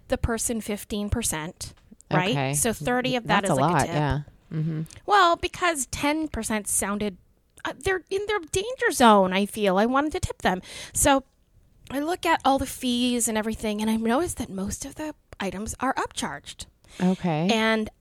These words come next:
Speaker 1: by, like, fifty cents here, a dollar there, fifty cents.
Speaker 2: Oh, that's a lot, though.
Speaker 1: It is if you don't know food prices. So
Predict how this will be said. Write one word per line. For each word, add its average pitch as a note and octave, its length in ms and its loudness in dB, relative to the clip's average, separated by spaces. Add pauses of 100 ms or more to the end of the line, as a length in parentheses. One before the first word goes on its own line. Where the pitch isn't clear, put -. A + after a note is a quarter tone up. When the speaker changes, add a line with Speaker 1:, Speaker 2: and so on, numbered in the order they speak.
(140)
Speaker 1:
by, F4 220 0
like, F#4 300 -2
fifty - 440 -4
cents B3+ 300 -6
here, G3+ 460 -2
a A3+ 60 -4
dollar F#3+ 400 -2
there, F#3 420 -4
fifty - 280 -8
cents. G#3 360 -2
Speaker 2:
Oh, D3+ 420 0
that's F3 220 0
a D4 60 6
lot, G3+ 340 6
though. D3 340 6
Speaker 1:
It A3+ 120 4 (120)
is B3+ 140 0
if G3 140 -10
you G#3+ 100 -4
don't G#3+ 240 -2
know G#3+ 140 -4
food E4+ 260 -4
prices. A3+ 520 0
So A#3+ 580 8